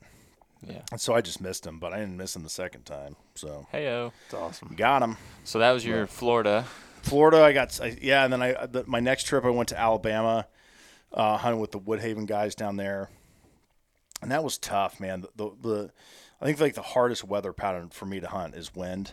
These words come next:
Speaker 2: I hate it.
Speaker 3: Mm.
Speaker 1: Yeah.
Speaker 2: I'd rather hunt in, like, a slow downpour.
Speaker 1: Yeah.
Speaker 2: But when it's, uh, when it's windy, it really takes away, I think, a hunter's, you know, like, our number one sense for turkey hunting is, is hearing. You know,
Speaker 1: Mm-hmm.
Speaker 2: if we can't hear 'em, it's hard to hunt 'em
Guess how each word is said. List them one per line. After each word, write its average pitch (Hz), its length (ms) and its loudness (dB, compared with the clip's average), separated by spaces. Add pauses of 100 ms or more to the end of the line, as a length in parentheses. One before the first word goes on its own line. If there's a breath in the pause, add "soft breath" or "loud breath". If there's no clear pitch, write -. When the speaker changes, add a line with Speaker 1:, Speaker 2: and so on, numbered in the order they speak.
Speaker 2:
I - 60 -10
hate 87 240 -10
it. 76 140 -12 (140)
Speaker 3:
Mm. 110 200 -6
Speaker 1:
Yeah. 101 80 -2
Speaker 2:
I'd 120 80 -2
rather 117 180 2
hunt 107 220 -6
in, 95 40 -12
like, 90 140 -12
a - 40 -16
slow 98 360 -4
downpour. 78 580 -12 (380 soft breath)
Speaker 1:
Yeah. 92 200 -10 (200)
Speaker 2:
But 107 160 -4
when 104 100 -6
it's, 95 220 -8
uh, 85 260 -4 (1800)
when 127 160 -2
it's - 160 -8
windy, 120 300 0
it 98 120 -12
really 113 200 -2
takes - 340 -8
away, 90 420 -6 (800 soft breath)
I 101 60 -6
think, 104 200 -10
a 73 100 -10
hunter's, 92 560 -8 (220)
you 110 80 -10
know, 95 60 -6
like, 90 140 -6
our 107 80 -2
number 95 300 -6
one 87 420 -8 (480 soft breath)
sense 92 500 -4
for 87 260 -8
turkey 135 280 -8
hunting 82 200 -12
is, 73 240 -14
is - 260 -12 (140)
hearing. 69 520 -14
You 110 100 -10
know, 87 80 -6
Speaker 1:
Mm-hmm. 95 100 -4
Speaker 2:
if 98 80 -14
we 110 80 -10
can't - 240 -10
hear 90 180 -12
'em, 82 120 -12
it's - 120 -18
hard 85 200 -8
to 73 60 -12
hunt 76 220 -12
'em 67 180 -18